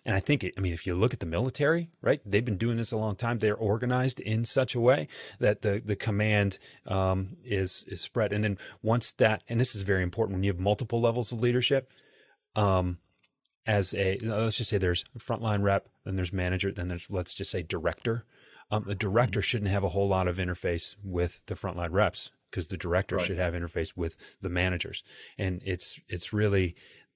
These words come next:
Speaker 1: there's only so many ways you can split your attention, and there are only so many things you can focus on.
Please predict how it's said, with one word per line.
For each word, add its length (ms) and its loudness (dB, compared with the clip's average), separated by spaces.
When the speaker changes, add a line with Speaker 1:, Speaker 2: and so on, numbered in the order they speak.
Speaker 1:
there's 180 0
only 160 4
so 140 -2
many 140 4
ways 220 4
you 60 -4
can 80 -4
split 240 -4
your 100 -2
attention, 460 -4
and 120 -2
there 120 0
are 40 2
only 180 0
so 160 -2
many 160 0
things 200 -2
you 60 -4
can 140 -6
focus 320 -4
on. 160 -12